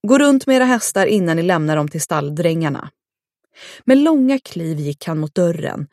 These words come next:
medan han pratade lika fort som han gick.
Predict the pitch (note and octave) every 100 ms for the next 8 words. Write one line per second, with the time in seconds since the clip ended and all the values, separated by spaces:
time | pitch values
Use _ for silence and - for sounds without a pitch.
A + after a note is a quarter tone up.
0 | _ - E3 D#3 D#3 D#3 A3+ F#3 - D#3
1 | D#3+ B3 D4 - D#4 B3+ - - D4 D4
2 | D#3+ - - -